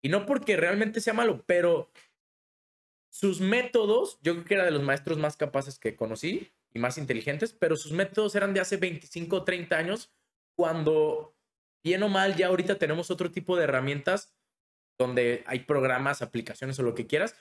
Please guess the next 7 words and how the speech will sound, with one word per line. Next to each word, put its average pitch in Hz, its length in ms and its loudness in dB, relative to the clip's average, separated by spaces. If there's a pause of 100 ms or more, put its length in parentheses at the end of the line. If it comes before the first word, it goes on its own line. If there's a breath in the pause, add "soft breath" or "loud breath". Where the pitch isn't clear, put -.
(200 soft breath)
donde 143 220 0
lo 139 160 2
puedes 175 180 2
resolver 160 760 0 (280)
sin 143 280 2
tanto 156 320 0
problema. 135 540 -2